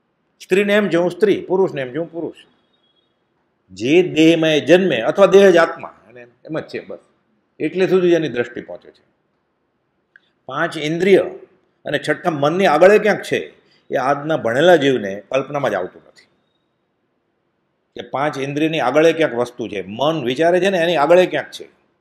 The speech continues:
એ સ્વીકારવા તૈયાર નથી. "મને બતાવો પછી કહું, તું આ પ્રમાણે કર તો તને દેખાય.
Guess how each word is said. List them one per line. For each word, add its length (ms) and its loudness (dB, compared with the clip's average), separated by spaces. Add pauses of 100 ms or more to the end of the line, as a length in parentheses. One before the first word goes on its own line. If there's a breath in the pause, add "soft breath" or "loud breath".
(1300)
એ 60 -10
સ્વીકારવા 360 0
તૈયાર 360 -6
નથી. 200 -20 (3250)
"મને 140 -6
બતાવો 380 2
પછી 180 -4
કહું, 320 -12 (300)
તું 140 -4
આ 120 0
પ્રમાણે 320 -4
કર 300 4
તો 180 4
તને 200 2
દેખાય. 520 -4